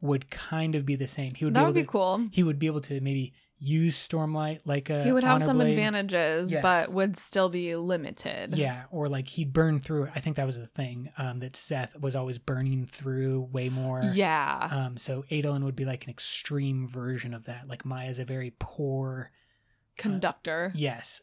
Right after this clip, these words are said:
Speaker 1: of investiture. Something along those lines is my guess slash hope.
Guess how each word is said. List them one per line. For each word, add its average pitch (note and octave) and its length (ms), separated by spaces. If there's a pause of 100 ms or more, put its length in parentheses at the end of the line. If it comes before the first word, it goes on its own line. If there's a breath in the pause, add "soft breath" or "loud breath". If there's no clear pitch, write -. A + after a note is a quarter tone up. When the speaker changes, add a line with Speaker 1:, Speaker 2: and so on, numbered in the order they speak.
Speaker 1:
of C3 360
investiture. B2+ 840 (240 loud breath)
Something F#3 580
along C#3+ 360
those C3 220
lines B2 320
is B2+ 160
my B2+ 200
guess C3 460
slash - 480
hope. C3 260